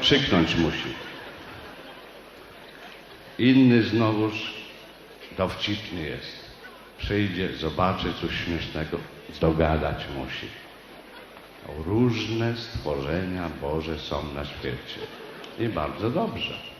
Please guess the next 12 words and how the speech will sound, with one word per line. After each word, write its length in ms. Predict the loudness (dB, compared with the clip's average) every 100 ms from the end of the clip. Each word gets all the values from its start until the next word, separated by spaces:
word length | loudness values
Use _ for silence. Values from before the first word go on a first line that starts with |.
| -4
niech 220 | -4 -2
sobie 300 | -2 0 0
będą. 420 | 0 -2 -4 -6 -10 -14 -18 -18 -18 -20 -16 -6
Tylko 720 | 0 2 4 2 0 0 2
nie 460 | 2 0 0 0 0
w 260 | -4 -8
teatrze. 920 | -4 -4 -2 -4 -6 -8 -6 -4 -2 -4 -6 -12 -16 -16 -18 -18 -16 -16 -16 -16 -16 -18 -18 -16 -10 -6
W 120 | -4
mordę. 600 | -2 0 -2 -6 -8 -8 -6 -8 -12 -14 -14 -12 -10 -8 -8 -8 -8 -8 -10 -10 -12 -12 -14 -16 -16 -10 0
Ponieważ, 720 | 2 2 2 2 2 0 0
że 340 | -2 -4 -4
teatr 680 | -4 -2 -2 0 -2 -4 -6